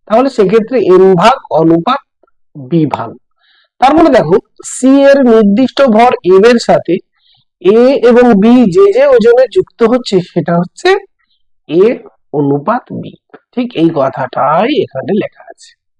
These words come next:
এবার বলা হচ্ছে, এখন যদি এ এবং বি এরা নিজেরা বিক্রিয়া করে কোনো একটা যৌগ, মনে করো, তৈরি করে, আলাদা কোনো যৌগ, তাহলে বলছে হয়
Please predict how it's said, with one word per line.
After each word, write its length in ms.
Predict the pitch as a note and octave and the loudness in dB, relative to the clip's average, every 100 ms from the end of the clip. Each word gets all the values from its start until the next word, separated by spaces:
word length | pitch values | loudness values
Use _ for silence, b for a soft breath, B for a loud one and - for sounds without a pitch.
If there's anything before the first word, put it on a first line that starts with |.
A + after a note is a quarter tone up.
| _ _ - - _ _ _ _ _ _ _ _ _ _ _ b b b | _ _ -20 -20 _ _ _ _ _ _ _ _ _ _ _ b b b
এবার 160 | A#3+ C#4+ | 0 2
বলা 200 | B3+ D4 | 2 2
হচ্ছে, 180 | D#4 D4 | 2 2
এখন 300 | A#3+ C#4 C4+ | 2 2 2
যদি 240 | A#3+ C#4+ D4+ A#3 | 2 2 0 0
এ 240 | C4+ F4 | 2 4
এবং 180 | E4+ E4+ C4 | 4 2 2
বি 440 | B3+ A#3+ C4 G#3 A3+ | 2 2 2 2 2
এরা 120 | A3+ | 4
নিজেরা 460 | G#3 G3+ B3+ D4 | 2 2 2 2
বিক্রিয়া 460 | A#3+ A#3 - A#3 A#3+ | 2 -2 -2 0 0
করে 220 | G#3 A3+ | 2 0
কোনো 240 | A3 G#3 C4 | 2 2 2
একটা 340 | D4 - C4 | 0 -2 0
যৌগ, 280 | G3 F3+ E3 F3 | 2 2 2 0
মনে 120 | D#3+ E3 | 0 -2
করো, 340 | A3 - E3+ | -6 -4 -4
তৈরি 220 | D3 D#3 | -2 -2
করে, 360 | C3+ D3+ - _ - | -2 -4 -6 _ -18
আলাদা 240 | C3+ C3+ C#3+ | -14 -10 -8
কোনো 120 | D3 C3+ | -6 -6
যৌগ, 200 | C3+ B2+ - _ _ _ _ _ _ - | -6 -8 -12 _ _ _ _ _ _ -4
তাহলে 180 | A#3 C4+ | -2 0
বলছে 180 | C4+ A#3+ - G#3+ | -2 -4 -6 0
হয় 160 | G#3+ | 0